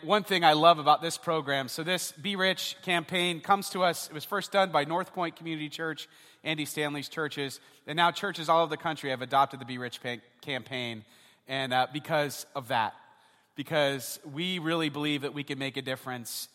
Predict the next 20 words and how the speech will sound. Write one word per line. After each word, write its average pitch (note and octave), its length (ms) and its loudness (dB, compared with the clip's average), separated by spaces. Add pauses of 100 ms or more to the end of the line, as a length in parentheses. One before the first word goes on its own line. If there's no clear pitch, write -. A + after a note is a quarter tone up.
And C3 380 -6 (400)
I E3+ 120 6
love F3 480 8
that F3 200 2
this G3 200 -4
is A3+ 100 -6
an F3 100 -2
opportunity E3 680 2
for D#3 160 -8
the C3 80 -8
pastor D3+ 500 2
to C#3+ 140 -10
talk D#3 400 2
about D3 320 4
our C3+ 100 2
relationship C3+ 720 -6
with C3 140 -14 (160)
faith D3 280 -4
and A#2+ 140 -6
money C3 400 -4